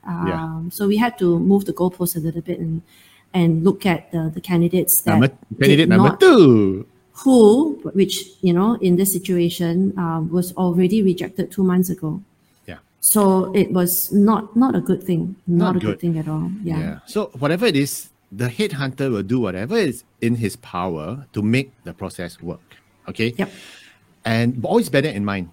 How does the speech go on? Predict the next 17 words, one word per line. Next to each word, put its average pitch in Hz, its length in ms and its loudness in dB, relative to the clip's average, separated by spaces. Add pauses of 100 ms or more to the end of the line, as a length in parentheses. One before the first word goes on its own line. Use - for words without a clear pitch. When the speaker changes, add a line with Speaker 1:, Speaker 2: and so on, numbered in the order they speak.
Speaker 1:
In 123 100 -2
other 151 200 2
words, - 420 -4
the 120 80 -8
headhunter 156 380 -4
doesn't 120 260 -2
work 113 120 -2
for 92 120 -12
you. 85 280 -8 (340)
The 107 80 -10
headhunter 131 340 -2
Speaker 2:
Yep. 123 80 0
Speaker 1:
works 123 160 -4
for 87 120 -12
his 82 120 -16
client. 78 420 -12 (180)
Okay. - 100 -20